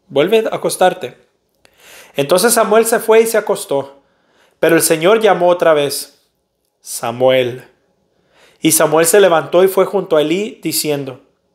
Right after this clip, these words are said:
"Aquí me tiene usted. ¿Para qué me quería?" "Yo no te he llamado, hijo mío", respondió Elí.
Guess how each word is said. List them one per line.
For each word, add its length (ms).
"Aquí 300
me 140
tiene 240
usted. 500
¿Para 260
qué 140
me 140
quería?" 500
"Yo 180
no 240
te 220
he 40
llamado, 480
hijo 220
mío", 320
respondió 560
Elí. 340